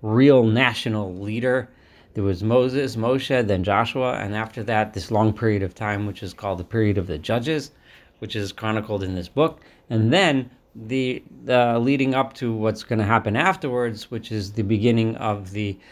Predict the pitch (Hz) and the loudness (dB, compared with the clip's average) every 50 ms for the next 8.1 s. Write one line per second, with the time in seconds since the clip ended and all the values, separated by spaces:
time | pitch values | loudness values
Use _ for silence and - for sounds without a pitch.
0 | - - - - - _ _ - 110 101 98 90 - - 120 113 113 107 107 104 | -20 -20 -20 -20 -20 _ _ 0 2 2 2 0 -4 -4 -2 -2 0 0 0 0
1 | 104 104 101 92 95 - - - 110 101 98 92 90 - - _ _ - 135 107 | 0 -2 -4 -4 -8 -12 -8 -4 -2 0 0 0 -2 -6 -12 _ _ -16 -10 -4
2 | 101 98 98 92 92 90 87 85 - - - _ _ _ 101 87 - - 110 104 | -2 -2 0 0 -2 -2 -4 -6 -10 -16 -20 _ _ _ -20 -14 -6 -2 0 2
3 | 104 104 104 98 - - 104 92 95 101 101 107 107 107 104 98 98 104 117 110 | 2 2 2 0 0 0 0 0 2 2 2 2 2 0 0 0 -2 -4 -2 -2
4 | 107 107 101 - - 104 101 101 101 95 95 104 98 95 - - 110 101 98 92 | -2 -4 -4 -6 -10 -10 -8 -6 -6 -2 -2 -2 -2 -2 -6 -4 0 0 2 2
5 | 98 90 95 92 98 98 98 98 101 98 98 90 85 92 - - - _ - 101 | 0 -2 0 0 2 2 2 0 -2 -4 -4 -4 -6 -6 -6 -8 -14 _ -6 -6
6 | 90 92 - - - - - - _ - 123 113 104 98 98 95 95 90 92 - | -6 -6 -6 -10 -20 -20 -20 -20 _ 0 2 2 2 2 0 -2 -2 -4 -6 -6
7 | 110 104 101 - - 107 95 101 101 104 104 107 101 95 - - 107 98 98 95 | -6 -6 -6 -6 -6 -10 -8 -6 -8 -8 -8 -8 -10 -8 -2 0 2 2 2 2
8 | 95 82 | 2 0